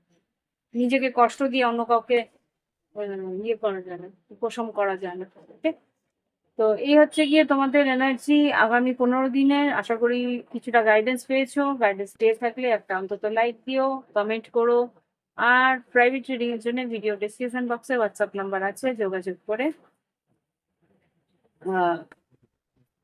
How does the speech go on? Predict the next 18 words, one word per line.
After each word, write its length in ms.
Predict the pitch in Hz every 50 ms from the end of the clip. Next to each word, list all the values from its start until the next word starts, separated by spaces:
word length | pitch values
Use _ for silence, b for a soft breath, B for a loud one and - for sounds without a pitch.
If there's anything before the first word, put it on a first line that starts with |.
| _ -
তোমরা 340 | 220 214 220 247 277 311 302 254
রিডিং 300 | 226 226 202 220 220 220
নিয়ে 140 | 208 208 196
নিতে 240 | 196 190 175 190 170
পারো। 260 | - 175 170 170 180
অনলাইন 340 | 196 214 220 220 226 226 214
পেমেন্ট 380 | 254 226 226 240 247 247 -
করে 260 | 302 302 320 392 427 440 349 -
অনলাইনেই 520 | - 226 226 226 226 226 233 247 311 359 339
তোমরা 260 | 254 233 233 226 226
রিডিং 320 | 226 214 190 233 254 285
নিয়ে 160 | 254 220 196
নিতে 260 | 196 185 170 170 170 -
পারো। 280 | - 160 160 165 151 - _ _ _ _ _ _ _ _ _
আচ্ছা, 260 | 170 180 - - 180
surrender 560 | 175 - - 254 247 262 269 285 277 294 285 285 285
to 60 | 285 277 277
the 60 | 269